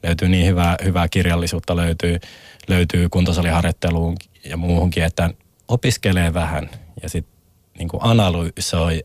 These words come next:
analysoi analyyttisesti vähän sitä omaa su-, tekemistä ja muuta. Ja sit oikeasti, että mullakin on ollut asiakkaat, ketkä on niinku silleen, että mä en tykkää vaan käydä salilla. Mut sit kun on käyty jonkun aikaa ja se on saatu se fiilis, että hei, mitä mä saan tästä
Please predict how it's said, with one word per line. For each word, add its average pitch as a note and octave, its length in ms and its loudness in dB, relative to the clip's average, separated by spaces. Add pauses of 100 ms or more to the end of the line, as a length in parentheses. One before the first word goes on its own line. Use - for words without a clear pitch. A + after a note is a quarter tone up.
analysoi G2+ 520 0
analyyttisesti F2 720 0
vähän D#2+ 200 0
sitä F2 140 -2
omaa F#2 260 2
su-, F2+ 220 -2 (100)
tekemistä F2+ 480 -2
ja F#2+ 40 2
muuta. F#2+ 320 2 (520)
Ja G2 100 -2
sit C#3 180 0 (160)
oikeasti, C3+ 420 2
että A2+ 160 0 (680)
mullakin A2+ 400 2
on A2+ 80 4
ollut A2+ 280 4
asiakkaat, G#2+ 460 0
ketkä G#2 260 -2
on G2+ 60 2
niinku G2+ 120 -2
silleen, G2 160 -2
että G2 100 -4
mä G#2 100 4
en G2 60 2
tykkää F#2+ 260 0
vaan E2+ 120 -2
käydä F2+ 200 -2
salilla. E2+ 400 -4 (280)
Mut A2 100 -4
sit D3 120 -2
kun - 80 0
on F2+ 80 2
käyty A#2+ 280 2
jonkun A#2 300 2
aikaa G#2 240 2
ja G2+ 60 2
se A2 80 2
on G#2+ 120 2
saatu A2 260 2
se G2+ 220 -2
fiilis, G#2 400 2
että E2 140 -6
hei, F#2+ 80 2
mitä G2 240 0
mä G2 100 2
saan F#2+ 300 2
tästä - 320 -6